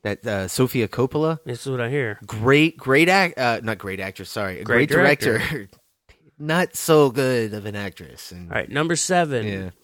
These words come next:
Speaker 2: Marissa Tomei wins for My
Speaker 1: Oh.
Speaker 2: Cousin Vinny, beating out everybody. This is, was completely unexpected.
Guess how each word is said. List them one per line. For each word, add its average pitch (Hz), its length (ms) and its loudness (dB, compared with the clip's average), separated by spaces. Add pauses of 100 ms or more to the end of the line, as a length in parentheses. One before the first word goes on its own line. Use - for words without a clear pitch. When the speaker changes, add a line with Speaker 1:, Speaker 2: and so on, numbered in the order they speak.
(320)
Speaker 2:
Marissa 110 460 -10
Tomei 127 800 -4 (440)
wins 127 760 -2
for 90 300 -6
My 123 260 2
Speaker 1:
Oh. 110 100 -4
Speaker 2:
Cousin 143 340 -2
Vinny, 160 300 -2
beating 151 420 -4
out 147 300 -4 (160)
everybody. 95 640 -8
This 113 320 -14
is, 113 400 -14 (160)
was 110 200 -14
completely 117 520 -10
unexpected. - 720 -16